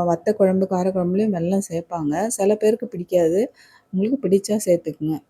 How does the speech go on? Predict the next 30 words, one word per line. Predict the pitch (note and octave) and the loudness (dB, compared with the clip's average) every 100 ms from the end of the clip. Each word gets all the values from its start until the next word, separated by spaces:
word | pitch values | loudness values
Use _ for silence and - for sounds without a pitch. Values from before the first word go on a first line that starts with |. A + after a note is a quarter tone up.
| _ _ _ _ _ _ _ _ _ _ _ _ F#3+ | _ _ _ _ _ _ _ _ _ _ _ _ -6
இப்போ | G#3+ | -4
கருவேப்பிலை | A#3+ G3 G#3+ A3 G3+ F#3 | 0 2 4 2 2 2
வந்து | E3+ F#3 A3+ | 2 0 2
திரும்ப | G#3+ A3 G#3+ | 2 4 4
வந்து | F#3 F3+ A#3 | 4 2 0
இன்னும் | G3 G3+ B3 G#3+ | 2 4 6 4
ரெண்டு | F#3 F3+ | 4 2
எண்ணெய் | E3+ F#3 F#3 | 0 -2 -2
கருவேப்பிலையை | F3 F#3 F#3 F#3+ G#3 | 2 2 2 0 2
இதோட | E3+ E3+ | 2 2
சேர்க்குறோம். | F3 E3 E3 E3 F3+ | 2 -2 -2 -2 0
இதெல்லாம் | F#3+ A3 A#3 | 0 0 0
நம்ம | G3+ | 2
எக்ஸ்ட்ரா | F3+ F3 - A3+ | 0 -2 -6 -6
சேர்த்தா | A3 F#3+ F#3 F3 | -2 -4 -2 -2
தான் | E3+ A3+ | 0 0
உங்களுக்கு | G3 F3+ E3+ | 0 -2 -2
வந்து | F3+ | -2
அந்த | G3 F#3 E3+ D#3+ - _ - - _ | 0 0 0 -2 -4 _ -20 -20 _
பாவக்காயோட | F#3 G#3 G#3+ G#3 F3+ E3+ G#3+ | 4 6 6 4 4 4 2
கசப்பு | F#3 F3 F#3+ F#3 | 0 -4 -4 -4
தன்மை | E3+ E3+ G3 | -4 -4 -6
கம்மியாகும். | G3 E3+ F#3 F#3 D#3+ D#3 D#3 - | -8 -4 -2 -2 -4 -6 -12 -6
அதனால | E3+ F3 F3 F3 | -4 -2 -2 -2
தான் | G3+ | -4
நான் | G3+ G3 | -2 2
இந்த | G#3 A3 | 4 2
ஃப்ளேவர்லாம் | G#3+ G#3+ G#3+ G3+ A3 G#3 | 2 4 4 4 0 -2
கொஞ்சம் | F#3+ F3 | -4 -4
அதிகமாயிடும். | E3+ F#3+ F#3+ F#3+ F3 G3+ C#4 | -2 -4 -4 -6 -6 -6 -10